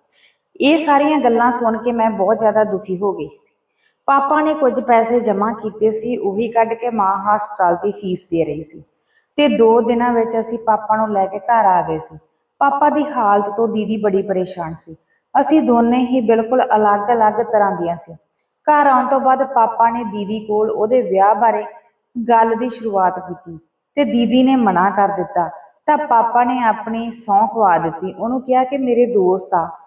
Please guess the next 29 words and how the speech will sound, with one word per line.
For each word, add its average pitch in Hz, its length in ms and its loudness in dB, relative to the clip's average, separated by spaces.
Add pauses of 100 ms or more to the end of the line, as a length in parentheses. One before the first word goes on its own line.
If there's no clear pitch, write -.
(220)
ਤੇ 294 60 -2
ਬਹੁਤ 214 460 0
ਚੰਗਾ 170 340 -6 (340)
ਤੇ 294 80 0
ਬਹੁਤ 240 320 2
ਹੀ 294 60 0
ਵਧੀਆ 247 340 0
ਕੰਮ 208 320 0
ਕਰਦਾ, 160 460 -2 (460)
ਮੈਂ 262 340 2
ਤੇਰਾ 240 320 4
ਉਹਦੇ 226 300 0
ਨਾਲ 247 200 -2
ਵਿਆਹ 190 300 2
ਕਰਵਾਉਣਾ 202 420 -4
ਚਾਹੁੰਦਾ। 156 400 -10 (440)
ਇਹ 302 200 4
ਸੁਣ 247 300 0
ਕੇ 240 220 -2
ਦੀਦੀ 214 420 -4
ਗੁੱਸਾ 202 300 -2
ਕਰ 180 200 0
ਗਈ 151 180 -8 (540)
ਤੇ 294 80 2
ਉਹ 294 100 4
ਵਿਆਹ 226 320 4
ਵਗੈਰਾ 233 380 4
ਨਹੀਂ 214 180 -4
ਕਰਵਾਉਗੀ 190 600 -4